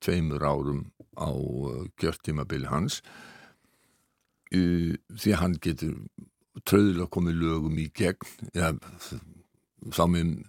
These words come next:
miklum tilfæringum og, og hrossaköpum. Og ef að svo fer að repúblikanar ná meirihlutanum í öldungadeildinni,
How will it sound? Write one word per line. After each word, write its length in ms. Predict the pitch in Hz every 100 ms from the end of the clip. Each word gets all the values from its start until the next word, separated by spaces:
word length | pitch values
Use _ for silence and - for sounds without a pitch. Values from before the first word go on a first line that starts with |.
| _ _ _
miklum 380 | 90 85 - 80
tilfæringum 680 | 92 85 92 92 82 90 82
og, 140 | 76
og 180 | 80 78
hrossaköpum. 640 | 92 82 82 85 - 98 - _ - - - _ _ _ _ _ _ _ _ _ _ _ _ _ _ -
Og 400 | 98 98 95 90 -
ef 220 | 131 156
að 140 | 131
svo 160 | - 98
fer 320 | - 92 90 -
að 360 | 92 85 85 76
repúblikanar 720 | 98 98 82 80 - 82 82
ná 120 | 85 85
meirihlutanum 800 | 80 85 80 82 76 - 78 71
í 300 | - 87 73 -
öldungadeildinni, 800 | 127 170 87 71 67 65 69